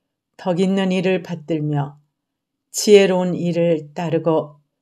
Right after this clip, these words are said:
모르는 일을 너그럽게 용서하라. 오는 것을 거절 말고 가는 것을 잡지 말며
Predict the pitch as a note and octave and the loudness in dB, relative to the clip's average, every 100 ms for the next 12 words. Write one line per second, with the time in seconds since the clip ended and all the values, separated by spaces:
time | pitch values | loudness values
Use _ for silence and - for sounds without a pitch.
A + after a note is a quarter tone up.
0 | _ F#3+ F3+ F3+ G3+ G3+ G3+ F3+ F#3 F3+ | _ -4 0 0 0 -2 -4 -4 -4 -4
1 | F3 D#3+ D#3+ E3+ E3+ A#3+ B3+ - - G3+ | -4 -6 -4 -4 -2 -2 -4 -6 -2 0
2 | E3+ - C4+ F#3 D#3 C#3+ C#3 C3+ - C3 | -2 -6 -14 -8 -4 -4 -6 -10 -12 -14
3 | B2+ - _ - D3 C3+ C3 _ _ _ | -14 -20 _ -14 -12 -12 -16 _ _ _
4 | _ _ _ _ _ _ _ _ _ _ | _ _ _ _ _ _ _ _ _ _
5 | _ _ _ _ _ _ _ _ _ _ | _ _ _ _ _ _ _ _ _ _
6 | _ _ _ _ _ _ _ _ _ _ | _ _ _ _ _ _ _ _ _ _
7 | _ F#3+ F#3+ G3+ F#3+ F3 F3+ E3 D#3+ E3 | _ -2 2 2 4 2 2 2 2 -4
8 | - D#3 D3+ D#3+ D3+ D3 C#3+ C#3 C#3+ C#3 | -10 -4 -2 0 0 0 0 -4 -4 -4
9 | - - _ _ _ _ _ _ _ _ | -4 -12 _ _ _ _ _ _ _ _
10 | _ _ _ - - F#3+ G#3 G#3 G#3 F#3+ | _ _ _ -8 -2 2 4 4 2 0
11 | F3 F3 - - A#3 E3 C#3+ C3 C#3 C#3 | -4 -8 -12 -4 -4 -2 -4 -6 -12 -18